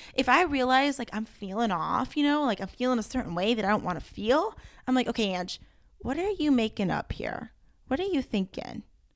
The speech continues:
Right? 'Cause that's leading to this feeling. It's just important to check yourself. And the thing is, a lot of us,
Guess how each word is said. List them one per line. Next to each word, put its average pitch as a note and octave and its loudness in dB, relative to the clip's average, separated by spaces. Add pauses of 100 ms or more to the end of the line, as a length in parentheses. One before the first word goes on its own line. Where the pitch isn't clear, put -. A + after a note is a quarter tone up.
(140)
Right? A#3 2
'Cause B3+ 0
that's C4 2
leading A3+ 2
to - -6
this F3+ -4
feeling. E3 -8 (320)
It's B3+ 2
just C#4+ 2
important C#4+ -2
to B3 0
check - -2
yourself. - -2 (280)
And B3 -2
the B3 -4
thing D4 4
is, G#3+ 2 (320)
a A#3+ 4
lot A3+ 2
of C#4 2
us, G3 2